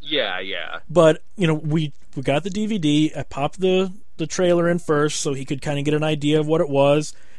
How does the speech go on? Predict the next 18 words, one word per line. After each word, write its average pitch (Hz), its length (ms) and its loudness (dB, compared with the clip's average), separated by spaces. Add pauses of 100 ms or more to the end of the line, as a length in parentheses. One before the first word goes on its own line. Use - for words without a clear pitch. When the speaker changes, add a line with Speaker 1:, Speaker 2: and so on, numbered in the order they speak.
(140)
Speaker 2:
And 160 260 2
I - 80 2
hadn't 175 220 4
seen 175 140 2
the 151 60 2
trailer 156 380 4
in 127 80 0
a 120 40 -2
good 123 260 0 (180)
twenty 135 320 -2
years. 117 640 -4 (480)
And 180 160 4
then 196 100 4
it's 202 140 0
all 269 260 2
Speaker 1:
Yeah. 320 140 6
Speaker 2:
over 294 240 6
it. - 260 -4